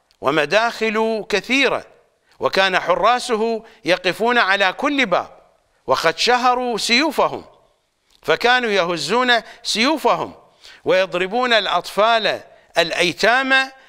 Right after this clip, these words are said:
على رؤوسهم بسيوفهم، ويشتمونهم ويسبونهم، وهم يبكون فلا يرحمهم راحم. فأدخلونا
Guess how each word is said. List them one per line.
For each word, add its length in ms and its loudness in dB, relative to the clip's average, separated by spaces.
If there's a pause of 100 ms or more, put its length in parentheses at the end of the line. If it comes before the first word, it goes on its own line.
(140)
على 380 2
رؤوسهم 840 0 (220)
بسيوفهم، 760 -2 (460)
ويشتمونهم 880 0 (240)
ويسبونهم، 880 0 (800)
وهم 360 2
يبكون 560 0 (480)
فلا 380 2
يرحمهم 720 0
راحم. 400 0 (960)
فأدخلونا 960 2